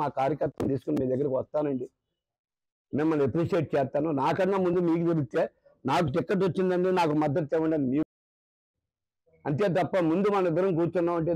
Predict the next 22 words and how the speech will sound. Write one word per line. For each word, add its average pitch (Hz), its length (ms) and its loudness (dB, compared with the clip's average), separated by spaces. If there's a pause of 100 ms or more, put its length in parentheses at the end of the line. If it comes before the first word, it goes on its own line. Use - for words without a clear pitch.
(160)
మన 151 80 -2 (880)
మనస్పర్ధలకు 160 640 -2
దారిస్తుందని 147 580 -2
చెప్పి - 240 -6
చెప్పాను. 123 320 -4
ఆయన 87 120 -8 (420)
చర్చ 160 220 -2 (200)
తెలుగుదేశం 175 500 0 (720)
పార్టీ, 156 380 0 (460)
అది 120 280 -2 (120)
కూడా 151 240 0 (540)
బతుకున్నంతకాలం, 160 880 0 (140)
ఊపిరినంతకాలం 151 840 -2
తెలుగుదేశం 143 480 -2
పార్టీ 135 300 -2
జెండా 127 300 -2
మోయాలన్నది 120 600 -2
సిద్ధాంతం. 92 460 -12 (1500)
ఒకసారి 170 500 -2
కాదు, 147 240 0 (680)
వంద 156 180 0 (140)
సార్లు 180 220 0